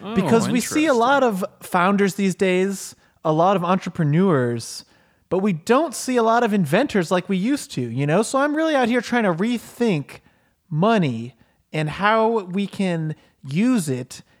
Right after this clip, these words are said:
Speaker 2: and achieve things with it at the Money Institute.
Speaker 1: That's interesting. That's interesting. That's interesting. Victor,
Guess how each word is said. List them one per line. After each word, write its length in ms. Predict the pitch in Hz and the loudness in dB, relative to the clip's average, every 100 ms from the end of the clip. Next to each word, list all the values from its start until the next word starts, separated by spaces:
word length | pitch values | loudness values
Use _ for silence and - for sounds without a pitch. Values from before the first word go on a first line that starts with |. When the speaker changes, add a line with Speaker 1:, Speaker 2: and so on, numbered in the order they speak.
| - | -4
Speaker 2:
and 140 | 175 | 0
achieve 420 | 160 - 277 269 226 | 0 -2 -2 -2 -2
things 320 | 165 135 123 | -2 -2 -2
with 240 | 131 120 | -6 -4
it 180 | 127 135 _ _ _ _ _ _ _ | -8 -8 _ _ _ _ _ _ _
at 180 | 180 185 | 0 2
the 60 | 185 | 2
Money 280 | 220 220 | 2 2
Institute. 520 | 139 - 131 - 107 - _ _ _ _ - | -2 -6 -12 -16 -18 -20 _ _ _ _ -20
Speaker 1:
That's 200 | 139 - | -12 -4
interesting. 720 | 156 170 - 107 101 - 110 | -4 -2 -4 -4 -6 -10 -10
That's 260 | 107 127 - | -8 -8 -6
interesting. 720 | 123 147 110 92 - - 110 | -8 -8 -8 -10 -12 -14 -12
That's 240 | 113 117 | -12 -10
interesting. 680 | 117 127 - 107 101 - 110 | -10 -10 -8 -8 -10 -12 -6
Victor, 540 | 113 170 - 262 294 | -2 -2 0 -2 -2